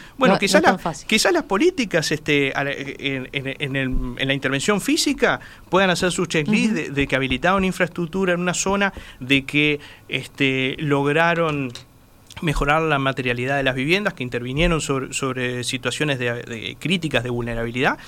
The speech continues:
Speaker 1: pero no quiere decir que, que se hayan, este, terminado las desigualdades sociourbanas.
Speaker 2: Desde la academia se insiste mucho en el concepto de, eh, construir ciudad, ¿no?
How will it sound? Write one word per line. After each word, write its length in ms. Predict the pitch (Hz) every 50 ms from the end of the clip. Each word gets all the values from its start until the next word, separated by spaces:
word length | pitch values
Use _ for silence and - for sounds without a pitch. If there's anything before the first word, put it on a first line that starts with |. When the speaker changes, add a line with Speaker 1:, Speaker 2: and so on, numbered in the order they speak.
| - - - -
Speaker 1:
pero 320 | - 127 127 123 120 120 123
no 380 | 120 127 127 131 135 143 143
quiere 220 | 143 175 175 165 151
decir 420 | 135 123 - - 175 190 190 180
que, 260 | - 143 127 123 117
que 120 | 120 113 113
se 100 | 131 131
hayan, 480 | 139 151 131 127 123 123 120 113 113 - - - - -
este, 320 | - 139 - - 135 123 123
terminado 640 | 123 - 147 139 143 143 143 151 160 175 190 190 170
las 160 | 139 131 127
desigualdades 920 | 127 117 - 127 120 123 120 123 139 147 151 143 131 123 117 117 113 113 -
sociourbanas. 720 | - 123 - - 117 123 147 165 147 117 101 98 - -
Speaker 2:
Desde 320 | - - - 170 165 165 165
la 80 | 165
academia 380 | 165 - 170 165 175 185 214 208
se 100 | - 196
insiste 280 | 175 160 185 170 - 175
mucho 200 | 175 175 - 196
en 60 | 190
el 100 | 180 165
concepto 460 | 165 156 156 165 170 170 - 185 180
de, 320 | 175 175 185 196 - - -
eh, 540 | - 170 160 147 139 139 139 139 139 - - - - - -
construir 580 | - 208 202 190 - - - 185 202 208 202 214
ciudad, 640 | - - - 180 165 160 156 143 139 135 131 127 139
¿no? 260 | 143 147 160 220 247